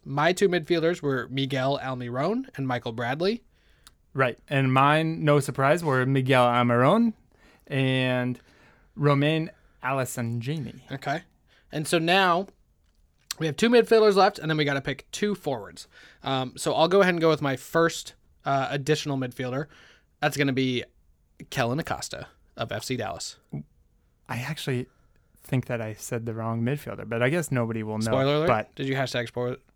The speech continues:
Speaker 1: You didn't
Speaker 2: hashtag spoiler
Speaker 1: spoiler alert?
Speaker 2: alert did it.
Speaker 1: Okay.
Speaker 2: But anyways.
Speaker 1: Kellen Acosta.
Speaker 2: Okay, Kellen
Speaker 1: That's
Speaker 2: Acosta.
Speaker 1: mine.
Speaker 2: Great.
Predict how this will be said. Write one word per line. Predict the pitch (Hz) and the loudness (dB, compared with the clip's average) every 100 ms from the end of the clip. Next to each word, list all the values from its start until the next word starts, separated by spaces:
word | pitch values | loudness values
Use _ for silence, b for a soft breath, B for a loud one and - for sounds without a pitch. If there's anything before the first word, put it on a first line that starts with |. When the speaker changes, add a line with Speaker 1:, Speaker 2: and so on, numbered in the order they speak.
| _ | _
Speaker 1:
You | - 127 | -4 -4
didn't | 123 | 0
Speaker 2:
hashtag | 120 | 0
spoiler | 117 | 0
Speaker 1:
spoiler | 127 139 160 | 0 0 0
alert? | 123 | -2
Speaker 2:
alert | 110 107 | -6 -8
did | 107 | -8
it. | 107 - _ - | -10 -12 _ -4
Speaker 1:
Okay. | 143 139 120 | 0 0 4
Speaker 2:
But | 151 143 - - | 4 4 0 0
anyways. | 170 147 123 - _ _ _ _ _ _ _ _ _ | 2 4 2 0 _ _ _ _ _ _ _ _ _
Speaker 1:
Kellen | - 170 180 | 0 2 2
Acosta. | 180 220 220 | 4 4 4
Speaker 2:
Okay, | 156 220 | 4 4
Kellen | 180 160 | 2 2
Speaker 1:
That's | 160 165 | 2 4
Speaker 2:
Acosta. | 180 135 | 2 0
Speaker 1:
mine. | 123 | -2
Speaker 2:
Great. | 139 | -2